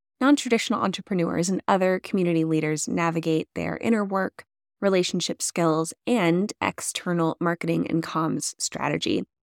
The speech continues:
I'm so glad that you're here, and I hope that your holidays, Yule, winter so far, whatever you want to call it, has been cozy and restful. Sitting here on the verge of twenty twenty-three,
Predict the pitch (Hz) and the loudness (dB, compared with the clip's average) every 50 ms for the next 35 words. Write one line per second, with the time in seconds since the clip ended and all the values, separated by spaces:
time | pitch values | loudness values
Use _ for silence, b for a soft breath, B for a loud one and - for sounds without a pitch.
0 | _ _ _ _ _ _ _ _ _ - - - 185 185 185 185 180 185 - - | _ _ _ _ _ _ _ _ _ 0 2 4 4 6 6 4 2 0 -2 -4
1 | - - - - 269 269 220 202 185 170 165 160 160 - - 160 156 - - - | -6 0 4 6 6 6 6 6 6 6 6 4 2 4 4 2 2 0 0 0
2 | 165 151 143 143 135 147 165 165 - _ - 175 170 170 165 165 160 160 160 160 | 2 2 2 2 0 0 0 -2 -2 _ -2 0 2 2 2 2 2 2 2 0
3 | - - - 175 180 170 - - - 190 185 185 - - - 170 165 - - - | 0 0 0 0 0 0 -2 -4 -2 -2 0 -2 -2 -4 -2 -2 0 0 0 -2
4 | - - 123 127 - - - 294 302 285 269 269 269 262 254 247 247 247 233 220 | -2 -2 -2 -2 -2 -2 0 2 2 4 4 4 4 4 6 4 4 2 0 -2
5 | - - _ _ _ _ _ _ _ _ - 185 208 247 262 262 254 254 247 240 | -6 -12 _ _ _ _ _ _ _ _ -2 2 4 4 6 6 6 6 8 6
6 | 240 240 240 240 - _ _ _ _ _ _ _ _ _ _ _ _ _ _ - | 6 6 4 2 -2 _ _ _ _ _ _ _ _ _ _ _ _ _ _ 4
7 | 202 240 262 254 - - 269 247 247 240 - - 233 214 226 233 - 226 220 214 | 6 8 8 8 6 6 6 6 6 6 4 2 2 2 4 4 4 4 6 6
8 | 208 214 202 214 214 226 220 220 233 214 208 208 196 202 196 - - 202 185 185 | 6 4 4 2 2 0 2 2 0 0 2 2 2 2 0 0 0 2 2 2
9 | 185 185 208 196 185 175 - - 151 151 - - - - 214 202 196 190 185 202 | 2 0 -2 -4 -4 -4 -4 -4 -4 -4 -4 -6 -4 -2 0 0 2 0 0 -2
10 | 190 185 185 185 190 - - - 175 180 175 175 175 175 180 - - - - 190 | -2 -2 -2 -2 -2 -2 -2 -2 -2 -2 0 0 0 0 0 -2 -6 -6 -2 0
11 | 180 180 175 180 180 - _ _ _ _ _ _ _ _ _ _ _ _ _ _ | 0 2 2 0 0 -4 _ _ _ _ _ _ _ _ _ _ _ _ _ _
12 | - - - - 220 220 240 247 254 254 - 262 254 220 214 208 196 185 180 - | -14 -10 -2 0 2 4 6 6 6 6 4 2 0 2 2 2 0 0 -2 -4
13 | - _ _ _ 180 185 180 180 180 180 175 170 170 160 - 165 156 160 175 175 | -8 _ _ _ 2 4 4 4 4 2 2 2 0 0 2 4 4 4 4 4
14 | - 196 180 175 - - - - 185 175 170 170 170 - - 170 165 165 - - | 2 -2 -4 -4 -8 -12 -8 -4 -2 0 0 0 -2 -2 0 0 0 0 -2 -2
15 | 165 170 - | -4 -4 -4